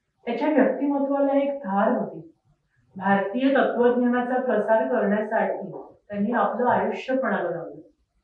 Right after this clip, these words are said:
आज त्यांच्याच स्मृतीनिमित्त संपूर्ण भारतात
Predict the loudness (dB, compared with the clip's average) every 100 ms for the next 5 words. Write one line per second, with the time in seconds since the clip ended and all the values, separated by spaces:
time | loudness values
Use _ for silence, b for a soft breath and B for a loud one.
0 | _ _ _ _ _ _ -4 -4 0 2
1 | 2 0 0 0 2 2 0 2 0 0
2 | -4 -6 -10 -10 -6 -4 -4 0 2 4
3 | 4 4 2 -4